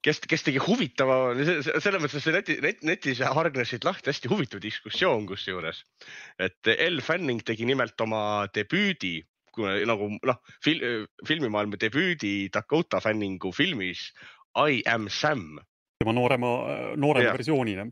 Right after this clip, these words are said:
Speaker 2: Ja
Speaker 1: Just.
Speaker 2: seda rolli ta täitis seal erinevates kohtades veel, ma vaatasin, vähemalt paaris kohas.
Speaker 1: Just.
Speaker 2: Et ta on mänginud oma vanema õe, nooremat kehastust nii-öelda. Et
Speaker 1: Just,
Speaker 2: kas siis
Speaker 1: jah.
Speaker 2: tuleb seekord ka, Dakota tuleb siis ka mängu?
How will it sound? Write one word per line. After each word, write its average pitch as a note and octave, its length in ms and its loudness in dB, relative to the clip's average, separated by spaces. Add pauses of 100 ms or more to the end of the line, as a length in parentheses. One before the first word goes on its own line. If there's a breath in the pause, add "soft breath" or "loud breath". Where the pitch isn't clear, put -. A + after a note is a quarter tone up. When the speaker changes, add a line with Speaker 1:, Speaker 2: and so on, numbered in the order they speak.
(120)
Speaker 2:
Ja C3 160 -6
Speaker 1:
Just. C#3+ 60 4
Speaker 2:
seda B2+ 680 2
rolli D3+ 240 2
ta C3+ 60 -2 (260)
täitis D3 300 0
seal D3 100 -2
erinevates C3+ 480 -2
kohtades A#2+ 320 -4
veel, B2 180 2
ma G2+ 120 -4
vaatasin, G#2 200 -6
vähemalt B2 220 2
paaris A#2+ 240 2
kohas. A2 300 -2 (180 soft breath)
Speaker 1:
Just. D3+ 320 2
Speaker 2:
Et B2+ 100 6
ta B2+ 120 4
on - 20 2
mänginud B2 400 0
oma A#2 200 0 (200)
vanema B2+ 240 0
õe, A#2+ 220 2 (500)
nooremat C3+ 720 0
kehastust A#2+ 540 -4
nii-öelda. A2+ 300 -8 (460 loud breath)
Et A#2+ 120 2
Speaker 1:
Just, A#2 140 2
Speaker 2:
kas A#2+ 100 2
siis G#2 160 6
Speaker 1:
jah. F#2+ 60 -4
Speaker 2:
tuleb C3+ 180 4
seekord B2 320 0
ka, B2+ 220 -4
Dakota B2 340 -4
tuleb A#2+ 160 -4
siis - 160 -8
ka C3+ 80 2
mängu? A#2 300 -4